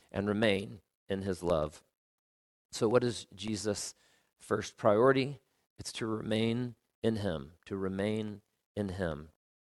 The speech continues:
If you were counting or if you were able to count, you'd see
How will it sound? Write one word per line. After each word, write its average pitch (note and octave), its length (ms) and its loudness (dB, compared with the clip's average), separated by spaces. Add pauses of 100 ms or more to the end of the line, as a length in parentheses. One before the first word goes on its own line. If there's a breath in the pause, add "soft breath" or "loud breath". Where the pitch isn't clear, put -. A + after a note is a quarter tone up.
(240)
If - 120 -8
you B2+ 80 4
were A#2+ 60 6
counting C#3 500 4
or A2 100 6
if G#2+ 120 0
you A2 100 0
were G2+ 120 4
able G#2+ 220 2
to - 120 -6
count, F#2+ 400 -4
you'd F#2+ 160 -6
see A#2+ 400 0